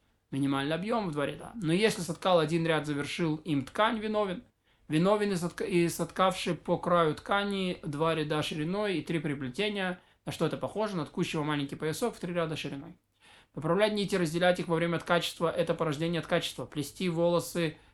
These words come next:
это тоже порождение ткачества. Минимальный объем этой работы по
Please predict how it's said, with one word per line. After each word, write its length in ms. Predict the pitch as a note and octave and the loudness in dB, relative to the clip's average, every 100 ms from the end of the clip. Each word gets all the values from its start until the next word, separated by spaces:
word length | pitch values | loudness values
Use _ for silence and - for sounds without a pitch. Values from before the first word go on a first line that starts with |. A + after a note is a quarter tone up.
| _ | _
это 200 | D#3+ D#3+ | -6 -4
тоже 240 | D3 F3 D#3 | 2 2 4
порождение 420 | D#3+ C#3+ D#3 D3 | 0 -2 -2 -4
ткачества. 440 | - F#3+ F3+ F3+ | 0 0 0 -2
Минимальный 420 | D#3 D3+ E3 D#3 C#3+ | -2 0 -2 -2 -2
объем 240 | E3 D#3+ | -2 -2
этой 160 | C#3+ C#3 | -4 -4
работы 480 | C3+ F#3 F#3 E3 - _ | -4 -6 -6 -8 -10 _
по 380 | D#3+ D3 C#3+ | -4 -2 -2